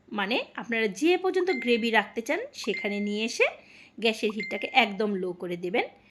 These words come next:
আপনারা চাইলে এখানে ধনেপাতা দিতে পারেন, তবে আমি এখানে ধনেপাতা ছাড়াই করেছি। পাঁচ মিনিট ফুটিয়ে নেওয়ার পরে গ্যাসের হিটটা বন্ধ করে দিয়ে ঢাকনা চাপা দিলাম কিছু সময়ের জন্য। এই তো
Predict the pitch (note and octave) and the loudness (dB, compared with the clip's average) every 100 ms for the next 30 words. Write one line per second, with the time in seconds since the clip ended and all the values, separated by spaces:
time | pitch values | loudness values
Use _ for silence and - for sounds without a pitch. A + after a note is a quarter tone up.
0 | _ A3+ C#4+ C#4+ D4 C#4+ B3+ C4 - A3 | _ 0 4 4 6 4 4 2 4 2
1 | A3 A3 A3 A4+ E4+ B3 A#3 G#3+ G#3 G3+ | 4 2 4 4 6 6 6 4 2 0
2 | F#3+ F#3 E3 F3 G4+ - - - - B3 | -2 -4 -4 -2 -4 -6 -20 -10 2 6
3 | A#3+ A3+ G#3+ G#3+ A#3+ A#3+ G3+ G3 G3+ - | 8 6 4 2 2 4 4 2 -2 -4
4 | G#3+ G3 C4+ F3+ - - - - _ _ | 2 2 2 -2 -6 -10 -16 -18 _ _
5 | D4+ D#4+ F4 G4 G4 F#4+ - D#4+ - E4 | 0 0 0 0 0 -2 -6 -4 0 2
6 | D#4 D#4 D4+ D4+ A#3+ A3+ G4 D5 C#4 - | 2 2 0 0 2 4 4 2 -2 -4
7 | B3 B3 A3+ G#3 G3 F#3 F#3+ F#3 A#3+ G4+ | -4 -2 -4 -4 -4 -6 -4 -4 -2 -2
8 | A3+ F#3 F#3+ F3 F3 - F3 F3+ C#4+ - | -4 -6 -8 -12 -12 -14 -12 -6 -4 -6
9 | - _ _ D#4+ E4 C#4 F#3 F3 C3 - | -12 _ _ -6 -2 -4 -6 -10 -12 -18
10 | - - - - _ _ _ _ _ _ | -20 -20 -20 -20 _ _ _ _ _ _
11 | _ G4 G#4 | _ 0 0